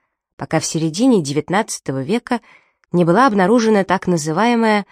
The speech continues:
инвентарная стела, датированная шестым веком до нашей эры. Письмена на стеле утверждают, что статуя существовала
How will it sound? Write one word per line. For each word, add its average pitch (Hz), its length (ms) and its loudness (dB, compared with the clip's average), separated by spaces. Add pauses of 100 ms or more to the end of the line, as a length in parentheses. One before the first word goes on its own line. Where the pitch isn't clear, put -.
(340)
инвентарная 220 920 4
стела, 147 680 -4 (420)
датированная 180 640 0
шестым 156 580 -2
веком 160 460 -4 (220)
до 156 180 0
нашей 196 460 -2
эры. 131 240 -8 (1000)
Письмена 175 600 0
на 160 140 2
стеле 143 440 -2
утверждают, 185 840 -2 (420)
что - 220 0
статуя 233 440 2
существовала 185 960 -2